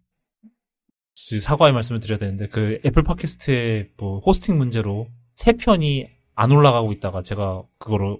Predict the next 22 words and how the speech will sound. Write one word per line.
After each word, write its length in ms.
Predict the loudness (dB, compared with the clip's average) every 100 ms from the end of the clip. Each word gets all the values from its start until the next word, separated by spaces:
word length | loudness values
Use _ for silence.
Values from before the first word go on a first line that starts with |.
| _
녹음 360 | 2 4 4 2
전날 440 | 0 4 4 4
어제 380 | 2 4 6 6
발견해서 640 | 4 2 -2 -2 -4 -6 -8 _ _ _ _ _ _ _
급하게 300 | _ -2 0
수정을 340 | 0 4 4 4
해서 260 | 2 -2 -2
세 160 | 0
편을 340 | 4 4 4 0
동시-, 320 | 2 2 0 -20 _ _ _
세 140 | -8 2
편을 260 | 4 4
이제 140 | 4 2
한꺼번에 420 | 0 2 4 6
올리는 320 | 6 4 0 -2
대참사를 680 | -2 0 -2 -2 -4 -6 -12 -10
일으켰는데 480 | -8 -4 -4 -4
지금 280 | -8 -8 -10 -4
죄송스럽고요. 760 | -2 0 -2 -4 -8 -4 -4 -4 -10 _ _ _ _ _ _ _ _ -16
이거를 320 | -6 -2 -2 -2
이제 220 | 2 4
알았네, 380 | 6 2 -4